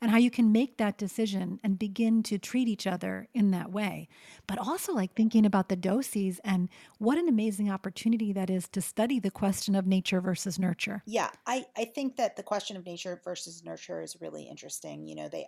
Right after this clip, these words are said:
Speaker 2: I, there's an unbelievable resemblance between them. They also all share a lot of similar qualities, like an interest in science. And I'll say that what is great is that Alexander is an only child, my son. So he actually isn't an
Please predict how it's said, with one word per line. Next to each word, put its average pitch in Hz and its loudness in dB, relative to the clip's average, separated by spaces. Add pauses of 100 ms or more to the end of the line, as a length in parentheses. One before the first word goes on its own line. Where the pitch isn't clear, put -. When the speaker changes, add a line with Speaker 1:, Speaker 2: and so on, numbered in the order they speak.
Speaker 2:
I, 151 -8
there's 147 -8 (120)
an 170 -10 (120)
unbelievable 147 -8
resemblance 139 -10
between 147 -18
them. 139 -10 (400)
They 165 -4
also 147 -2
all 131 -4
share 131 -6
a 139 -8
lot 135 -8
of 139 -12
similar 135 -8
qualities, 135 -10
like 135 -12
an 143 -14
interest 139 -18
in 143 -14
science. 143 -8 (220)
And 220 -6
I'll 214 -4
say 302 0
that - -4
what 190 -6 (120)
is 190 -8
great 220 -6 (100)
is 165 -8
that 220 -4 (100)
Alexander 214 -2
is 175 -8
an 180 -6
only 175 -6
child, - -8 (140)
my 160 -14
son. - -16 (440)
So 196 2
he - -16
actually 220 -4
isn't 202 -12
an - -16